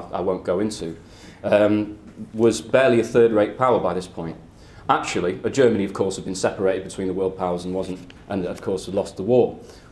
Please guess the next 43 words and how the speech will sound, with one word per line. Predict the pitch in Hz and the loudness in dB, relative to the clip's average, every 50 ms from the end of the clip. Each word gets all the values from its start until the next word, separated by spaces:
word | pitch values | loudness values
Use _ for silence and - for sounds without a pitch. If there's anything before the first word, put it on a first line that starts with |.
| - - - - - | -20 -20 -20 -6 2
Really, | 131 160 165 151 131 | 2 4 4 6 4
the | 120 120 113 | 4 4 6
main | 127 139 135 127 113 - | 4 6 4 4 2 2
players | - 131 135 120 98 92 85 95 | 2 4 4 6 4 2 0 0
in | 101 104 | -2 -2
this | 113 110 | -2 -2
situation, | - - 113 - - 98 95 90 87 - - | -4 -8 -8 -6 -2 0 0 0 0 -2 -8
this | 92 - | -8 -4
global | - 113 113 120 95 - | 2 4 4 4 4 0
situation, | - - - - 95 92 87 - 104 | -6 -10 -8 -2 -2 -2 -2 -2 2
weren't | 107 120 117 117 117 | 4 4 4 4 4
European | 117 110 107 107 110 107 101 | 2 0 0 2 0 -2 0
powers | 107 107 107 104 98 107 | 2 2 2 2 2 0
at | 107 - | -2 0
all. | 147 131 95 | 2 2 2
It | 98 | 2
was | 98 92 | 0 -6
the | 98 101 | -8 -2
Soviet | - 147 147 120 113 104 104 | 2 2 2 4 2 -2 0
Union | 110 127 120 98 87 85 92 104 - - - - - | 2 2 2 2 0 -4 -6 -8 -10 -12 -18 -18 -10
and | - 120 113 | -2 0 2
the | 117 | 2
United | 113 120 113 110 110 - | 2 2 2 0 -2 -4
States | 98 - - 110 107 - - | -8 -2 0 0 0 -2 -2
of | 107 | -2
America. | 107 117 139 156 139 113 - - 85 - - - - - - - - - - - - | 2 4 4 4 4 2 0 -2 -6 -6 -6 -18 -20 -20 -20 -20 -20 -20 -20 -8 0
And | - 160 185 | 4 4 4
this | 185 185 156 | 4 4 2
is | 127 120 - | -4 -6 -6
really | 127 117 131 127 143 120 113 | -2 2 4 4 4 4 2
the | 104 107 | 0 0
context, | - - 101 101 95 - 101 - - - - - | -2 -2 -2 -2 -2 -4 -4 -6 -6 -10 -8 -6
the | 107 | -6
imperial | 98 98 - 147 147 143 131 120 110 107 | -6 -4 2 4 4 6 6 6 4 4
context | - - 113 110 107 107 - - - - - - - - - - - - - | 2 0 0 0 0 0 -2 -4 -4 -4 -10 -16 -16 -16 -18 -20 -20 -14 -4
within | - 110 110 107 107 | 0 2 2 4 4
which | 101 104 101 - | 2 0 -2 -2
the | - 107 | -2 0
European | 104 101 95 95 - 98 95 95 95 | 0 0 0 -2 -4 -4 -4 -2 -2
Union | 95 95 92 92 92 90 90 | -4 -4 -4 -4 -4 -4 -2
was, | 92 90 - - - | -4 -4 -4 -4 -8
was | 110 90 - - | -8 -8 -8 -4
formed. | - 139 143 131 107 87 78 - - - | 2 4 4 4 4 2 0 -6 -12 -18